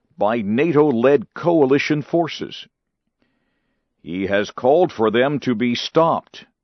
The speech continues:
Mister Karzai says such a raid took place Saturday at the home of a top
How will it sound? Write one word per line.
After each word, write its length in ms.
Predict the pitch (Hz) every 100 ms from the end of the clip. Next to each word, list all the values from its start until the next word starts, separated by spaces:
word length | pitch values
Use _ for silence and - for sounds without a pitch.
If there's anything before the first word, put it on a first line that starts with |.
| _ _ _ _ _ _ _ _ _ _ _ _ _ _ -
Mister 360 | 110 - 127
Karzai 720 | 113 - 117 110 127 123 151 147
says 500 | - 131 120 104 -
such 420 | - - 165 - -
a 100 | 120
raid 560 | 110 127 175 110 113 101
took 240 | - - -
place 320 | 147 147 -
Saturday 760 | - 175 131 90 73 78 104 - _ _ _ _ _ _ _ _ _ 98
at 180 | 107
the 140 | 117 110
home 400 | 123 160 175 160
of 180 | 110 104
a 100 | 107
top 440 | - 151 170